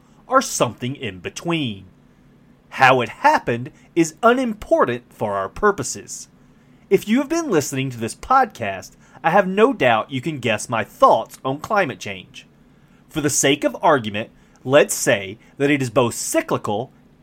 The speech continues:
and exacerbated by us. But if you look at it through a clear lens,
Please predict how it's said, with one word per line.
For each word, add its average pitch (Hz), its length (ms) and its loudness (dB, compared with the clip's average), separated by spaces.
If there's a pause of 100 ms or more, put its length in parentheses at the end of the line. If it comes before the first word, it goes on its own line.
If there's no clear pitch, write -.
(160)
and 160 540 0 (100)
exacerbated 123 1000 0 (120)
by 95 240 -4
us. - 600 2 (680)
But 202 80 6
if 247 120 0
you 269 80 0
look 311 200 -2
at 311 80 -4
it 294 140 -10
through 202 140 4
a 196 80 6
clear 131 400 -2
lens, 120 640 -2